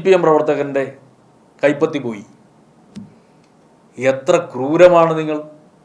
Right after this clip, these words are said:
എത്ര ക്രൂരമായിട്ടുള്ള പ്രചരണം നിങ്ങൾ നടത്തിയത്. ആ വീഡിയോ ഞാൻ വേണമെങ്കിൽ കാണിച്ചു തരാം. നിങ്ങൾ കണ്ടിരുന്നോ ആ വീഡിയോ? നിങ്ങൾ ആ വീഡിയോ കൊടുക്കൂല. നിങ്ങളൊരു ചിത്രം കൊടുത്തിട്ട് ആ ചിത്രം വെച്ചിട്ട് കയ്യിൽ നിന്ന് ബോംബ്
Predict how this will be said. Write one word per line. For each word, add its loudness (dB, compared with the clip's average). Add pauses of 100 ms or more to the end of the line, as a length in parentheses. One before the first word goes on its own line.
(1500)
എത്ര 4 (120)
ക്രൂരമായിട്ടുള്ള 6
പ്രചരണം 2
നിങ്ങൾ 0
നടത്തിയത്. -6 (1000)
ആ 6 (120)
വീഡിയോ 2
ഞാൻ 0
വേണമെങ്കിൽ 0
കാണിച്ചു -4
തരാം. -14 (280)
നിങ്ങൾ -8
കണ്ടിരുന്നോ -4
ആ -8
വീഡിയോ? -12 (1300)
നിങ്ങൾ 2
ആ -2
വീഡിയോ 4
കൊടുക്കൂല. 2 (1400)
നിങ്ങളൊരു 0
ചിത്രം 0
കൊടുത്തിട്ട് -2 (1400)
ആ 4 (100)
ചിത്രം 2
വെച്ചിട്ട് 2
കയ്യിൽ 2
നിന്ന് 0
ബോംബ് 2